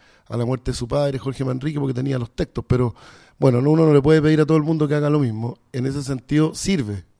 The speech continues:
¿eh? Pero también me acuerdo en una reunión de mi padre con unos médicos,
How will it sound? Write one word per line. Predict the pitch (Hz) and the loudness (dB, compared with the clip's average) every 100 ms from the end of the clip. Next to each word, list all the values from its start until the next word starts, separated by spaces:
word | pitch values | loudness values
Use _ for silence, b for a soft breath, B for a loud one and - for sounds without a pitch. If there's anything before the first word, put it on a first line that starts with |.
| _ | _
¿eh? | 127 160 - _ B B B B | -4 -4 -4 _ B B B B
Pero | - 151 | 0 2
también | 160 196 | 4 4
me | 214 | 2
acuerdo | 180 202 202 214 190 - | 4 2 4 2 0 -4
en | 147 | -2
una | 165 180 | 2 2
reunión | 160 151 147 165 190 170 139 | 2 0 0 -2 -4 -6 -8
de | 139 131 | -6 -4
mi | 127 | -4
padre | 110 160 185 165 | -2 -2 0 -2
con | 147 | -4
unos | 147 151 120 | -2 -2 -2
médicos, | 139 170 127 123 165 | -2 0 -2 -2 -8